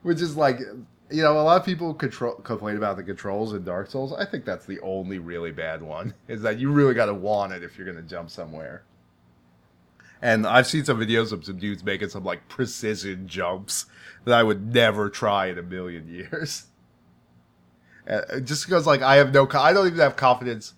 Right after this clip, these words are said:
There's, like, that one broken bridge in Sen's Fortress you can jump across to get the key. I don't even have confidence to do that. I'd screw that up every time. Mm-hmm.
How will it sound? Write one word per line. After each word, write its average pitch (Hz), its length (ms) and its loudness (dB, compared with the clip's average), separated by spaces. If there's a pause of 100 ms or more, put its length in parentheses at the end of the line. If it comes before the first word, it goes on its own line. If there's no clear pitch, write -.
(280)
There's, 120 220 -4
like, 113 160 0
that 104 260 0
one 113 260 2
broken 110 360 0
bridge 101 300 0
in 90 100 -12
Sen's 92 320 -6
Fortress 92 500 -8
you 82 80 -16
can 85 120 -14
jump 78 220 -10
across - 440 -14 (380)
to 104 60 -12
get 95 180 -8
the - 60 -16
key. 92 320 -12 (120)
I 147 100 0
don't 165 100 6
even 113 120 2
have 107 100 -2
confidence 117 420 -2
to 123 80 -4
do 123 60 -2 (100)
that. 101 300 0
I'd 139 180 0
screw 110 200 -6
that 113 160 2
up 127 160 -2
every 139 180 -6
time. 120 480 0 (3750)
Mm-hmm. 120 260 -2